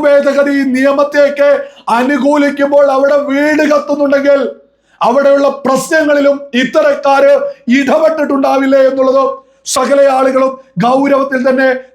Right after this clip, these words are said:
ചിന്തിക്കേണ്ടതാണ്. നമ്മുടെ അന്വേഷണ ഉദ്യോഗസ്ഥന്മാര്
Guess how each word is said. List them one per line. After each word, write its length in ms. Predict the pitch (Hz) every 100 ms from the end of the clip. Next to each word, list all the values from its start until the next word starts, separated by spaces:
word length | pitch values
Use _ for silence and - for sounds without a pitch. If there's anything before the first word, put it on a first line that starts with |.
| -
ചിന്തിക്കേണ്ടതാണ്. 920 | 262 277 269 240 262 269 269 269 277 247 - - _ _ _ _ _ -
നമ്മുടെ 220 | 220 285 262
അന്വേഷണ 380 | 277 285 277 277 202
ഉദ്യോഗസ്ഥന്മാര് 800 | 254 294 277 277 277 269 269